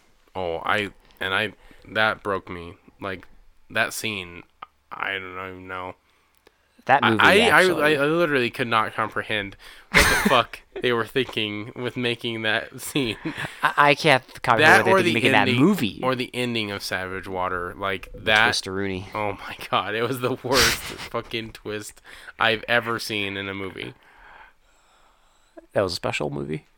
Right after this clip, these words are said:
Speaker 1: Yeah.
Speaker 2: Listen, no matter what, the people who made this know that they made a better movie than Savage Water.
Speaker 1: This movie is not Savage Water, which is good.
Speaker 2: Thank God.
Speaker 1: Thank
Speaker 2: It's not. Listen, it's not. It's not.
Speaker 1: God.
Speaker 2: It's not even a two out of ten.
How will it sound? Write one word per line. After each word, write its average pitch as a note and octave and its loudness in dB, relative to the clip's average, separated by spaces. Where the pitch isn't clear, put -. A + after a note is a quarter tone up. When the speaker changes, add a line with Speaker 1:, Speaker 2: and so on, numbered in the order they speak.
Speaker 1:
Yeah. E2+ -2
Speaker 2:
Listen, G#2+ -2
no A2 2
matter A2+ 4
what, G2 0
the F#2+ -6
people G2+ -2
who F#2+ -2
made F2+ -4
this E2+ -6
know E2 -6
that E2+ -8
they E2+ -10
made E2+ -12
a E2+ -12
better D#2+ -14
movie E2 -14
than A#2+ -8
Savage - -8
Water. - -6
Speaker 1:
This - -6
movie D3+ -2
is A#2 -4
not G#2 -4
Savage F#2+ -8
Water, E2+ -6
which F2+ -12
is - -16
good. E2 -12
Speaker 2:
Thank G#2 0
God. - -10
Speaker 1:
Thank F#3+ -18
Speaker 2:
It's A2+ -2
not. C#3+ 4
Listen, B2 2
it's G#2+ -4
not. C#3+ 8
It's C3 2
not. D3+ 6
Speaker 1:
God. - -4
Speaker 2:
It's E2 -2
not D#3+ 4
even D#3+ 2
a D3 4
two D3+ 4
out C3+ 4
of B2 -2
ten. F#2 -4